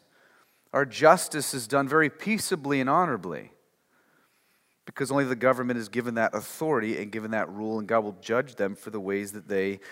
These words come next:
do that. Um, understand, Peter is clear. It's not our job to punish those who are evil, restrain wrongdoing, protect those who do right.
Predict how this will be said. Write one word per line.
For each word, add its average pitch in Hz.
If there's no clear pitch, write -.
do 127
that. 90
Um, 101
understand, 135
Peter 165
is 104
clear. 101
It's -
not 139
our 143
job 101
to 110
punish -
those 110
who 113
are 95
evil, 127
restrain 110
wrongdoing, 110
protect -
those 110
who 123
do 95
right. 107